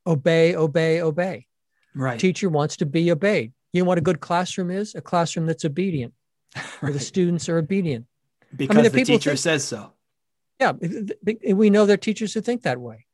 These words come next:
Speaker 2: Absolutely.
Speaker 1: If they're
Speaker 2: Most of them
Speaker 1: quiet
Speaker 2: are.
Speaker 1: and they're doing their li-, yeah. It, so again, it comes back. It, it's this, it's this ongoing interaction between the environment and the organism. We keep coming back to that because I think it's so crucial.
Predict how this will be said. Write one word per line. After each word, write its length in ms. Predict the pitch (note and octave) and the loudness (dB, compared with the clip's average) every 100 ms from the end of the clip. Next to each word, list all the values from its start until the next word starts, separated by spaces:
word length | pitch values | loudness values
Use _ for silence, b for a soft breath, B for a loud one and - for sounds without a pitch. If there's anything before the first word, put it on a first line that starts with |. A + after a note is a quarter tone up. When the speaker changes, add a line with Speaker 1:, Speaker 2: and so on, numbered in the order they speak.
| _ _ - | _ _ -12
Speaker 2:
Absolutely. 300 | A#2 G#2+ A#2 | -10 -6 -4
Speaker 1:
If 80 | D3 | 0
they're 120 | D#3 | 2
Speaker 2:
Most 120 | D3+ | 2
of 40 | A#3+ | 4
them 60 | G3 | 4
Speaker 1:
quiet 320 | G3+ G#3 G3+ | 4 4 2
Speaker 2:
are. 40 | |
Speaker 1:
and 80 | D#3 | 0
they're 80 | D3 | 0
doing 220 | C3+ E3+ | -2 -2
their 100 | D3 | -2
li-, 180 | E3 G#3 | -4 -2
yeah. 240 | A#3 G#3+ G#2+ _ _ b b b - | 0 0 0 _ _ b b b -10
It, 180 | G3+ - | -10 -10
so 340 | - G#3 G#3 F#3+ | 0 2 2 0
again, 400 | D3+ G3 A#3+ D#3+ | -2 0 0 -2
it 120 | D3 | -6
comes 220 | G3+ G3+ | -8 -6
back. 220 | - F#3+ - | -2 -2 -2
It, 140 | F3+ - | -6 -4
it's 260 | G3 - | -4 0
this, 500 | - F#3 F3 - - _ - | 4 4 2 -4 -14 _ -6
it's 240 | F3+ - | -6 -2
this 220 | F3+ - | -2 0
ongoing 680 | F#3 G3 A#3+ A3 F3+ F3 E3+ | 0 2 2 2 4 4 0
interaction 760 | - F#3 F3 D3 C#3 C#3 D3+ C#3 | -2 -2 2 2 0 -2 -6 -6
between 420 | C#3 - D#3 D3 | -8 -6 -2 0
the 100 | C3 | -2
environment 600 | B2 A#2 D#3 E3+ F3 F3 | -4 -2 0 2 2 0
and 120 | D3+ | -4
the 60 | C#3+ | 0
organism. 560 | D#3 D3+ B2+ A2+ A2+ A#2 _ _ _ _ _ _ _ _ _ _ - - | 2 2 -2 -6 -10 -16 _ _ _ _ _ _ _ _ _ _ -20 -8
We 140 | C#3+ | -6
keep 220 | C#3 F#3 - | -2 -4 0
coming 240 | E3+ C#3 | 0 0
back 260 | D3+ F3+ - | 2 0 0
to 60 | |
that 180 | C3 C3+ | -6 -6
because 200 | C#3 C3+ | -6 -4
I 40 | D3 | -4
think 180 | D3+ C#3+ | -4 -8
it's 140 | - | -4
so 120 | C#3 | -4
crucial. 580 | - - A#3 - A#2 | -4 -2 -2 -2 -6